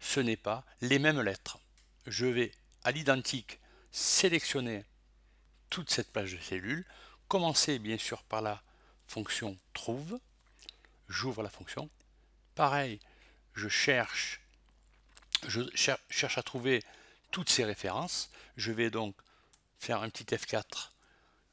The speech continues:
afin de figer ces données, dans la mesure où je vais faire des copier-coller de haut en bas.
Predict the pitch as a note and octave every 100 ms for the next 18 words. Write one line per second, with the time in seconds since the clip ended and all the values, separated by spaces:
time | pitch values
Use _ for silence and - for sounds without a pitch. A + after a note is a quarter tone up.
0 | _ - A#2+ - A2 G#2 - A2 G#2 G#2+
1 | G2 _ _ - - - B2 G#2+ G2 G#2+
2 | D3 G#2 G2 G2+ F#2+ G2 - G2+ G2+ -
3 | D#3+ - B2 A#2 G#2+ - - _ G#2+ C3+
4 | C3 - F#2+ F#2+ B2